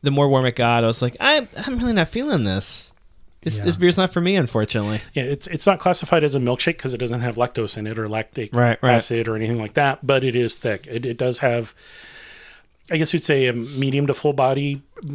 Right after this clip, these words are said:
Speaker 2: zero carbonation. Uh, it just drank like juice,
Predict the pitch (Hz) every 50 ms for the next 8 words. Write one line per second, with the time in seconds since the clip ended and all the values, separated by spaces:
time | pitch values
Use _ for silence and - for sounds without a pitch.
0 | 139 131 123 123 123 123 135 139 139 131 127 - - 139 127 127 127 127 123 127
1 | - - 135 127 123 123 120 120 120 117 139 - _ - 135 123 117 117 139 -
2 | 135 135 117 104 127 135 127 - - - - 123 120 120 123 - - 123 113 117
3 | 110 107 104 95 104 110 98 87 - - - - -